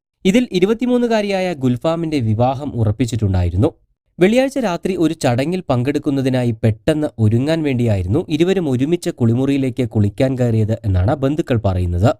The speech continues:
ഈ സമയം ഇവരുടെ പിതാവായ അൽത്താഫും ഭാര്യയും കൂടി മകളുടെ വിവാഹ ആവശ്യത്തിനായി പുറത്തുപോയതായിരുന്നു. തുടർന്ന് ഇവർ തിരിച്ചെത്തിയപ്പോഴാണ് മക്കളെ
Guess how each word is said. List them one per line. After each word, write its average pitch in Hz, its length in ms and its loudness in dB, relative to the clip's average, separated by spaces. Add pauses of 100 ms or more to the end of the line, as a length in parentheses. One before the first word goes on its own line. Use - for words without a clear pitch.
(340)
ഈ 240 80 6
സമയം 226 440 0
ഇവരുടെ 185 360 0
പിതാവായ 165 440 0 (120)
അൽത്താഫും 143 600 -2
ഭാര്യയും 120 380 0
കൂടി 127 220 0 (160)
മകളുടെ 127 380 0
വിവാഹ 117 440 0
ആവശ്യത്തിനായി 120 640 -2
പുറത്തുപോയതായിരുന്നു. 117 1000 0 (480)
തുടർന്ന് 240 360 4
ഇവർ 208 220 0
തിരിച്ചെത്തിയപ്പോഴാണ് 175 920 0
മക്കളെ 175 380 -2